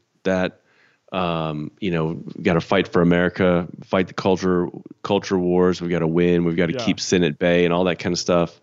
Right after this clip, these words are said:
Speaker 1: Um, I think that, that there could hardly be a more exact representation of Paul's way of thinking as a Pharisee,
Speaker 2: Yeah.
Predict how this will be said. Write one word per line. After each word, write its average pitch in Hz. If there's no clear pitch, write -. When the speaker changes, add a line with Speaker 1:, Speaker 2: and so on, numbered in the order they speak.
Speaker 1:
Um, 92
I 110
think 135
that, 107
that 117
there 123
could 123
hardly 139
be 123
a 117
more 117
exact 104
representation 104
of 82
Paul's 101
way 90
of 80
thinking 87
as 82
a 78
Pharisee, 73
Speaker 2:
Yeah. 104